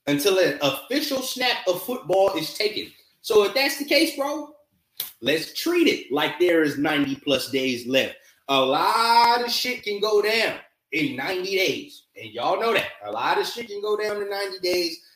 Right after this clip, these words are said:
A lot of growth can happen in those times. So for everybody that's tripping on that,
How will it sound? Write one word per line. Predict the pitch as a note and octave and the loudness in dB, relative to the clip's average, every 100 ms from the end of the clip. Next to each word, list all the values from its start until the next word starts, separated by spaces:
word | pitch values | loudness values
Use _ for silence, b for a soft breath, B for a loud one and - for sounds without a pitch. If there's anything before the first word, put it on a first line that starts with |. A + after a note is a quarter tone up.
| b | b
A | B2 | -4
lot | B2 C3 F3+ | 0 0 2
of | F3 | 0
growth | D#3+ E3+ F3+ - | 2 2 2 -2
can | D#3 | -6
happen | D3+ D3 C#3+ C#3 C#3+ _ _ - | -2 -2 -2 -4 -6 _ _ 0
in | D3 C#3 | 0 2
those | C3+ C3 - | 2 0 -2
times. | B2+ A2 - - | -8 -10 -10 -6
So | B2 B2 - b b b | 0 0 -2 b b b
for | B2+ | -6
everybody | D3 G#3+ B3+ C4 | -2 0 4 4
that's | C#4 C#4+ | 2 -2
tripping | D#4 C#4+ | -4 -4
on | C4 C4 | -4 -4
that, | C4 | -4